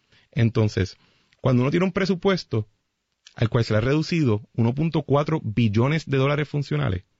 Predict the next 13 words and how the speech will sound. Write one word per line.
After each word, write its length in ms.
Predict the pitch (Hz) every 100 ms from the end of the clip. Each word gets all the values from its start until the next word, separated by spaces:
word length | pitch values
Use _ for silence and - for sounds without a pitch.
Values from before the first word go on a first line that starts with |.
| _ _ _ _ _ _
porque 180 | - 98
ese 80 | 107
es 40 |
el 60 | 139
presupuesto 400 | 147 - 131 131
actual 360 | - 127 104 90 _ _ _ _ _
que 120 | - 110
certificó 400 | 98 95 98 117
la 100 | 120
Junta, 400 | 123 - - _ _ _ _ _ _ _ _ _ _ _
añadirle 600 | - 147 151 143 185 269 247
a 140 | 226
eso 320 | 190 113 104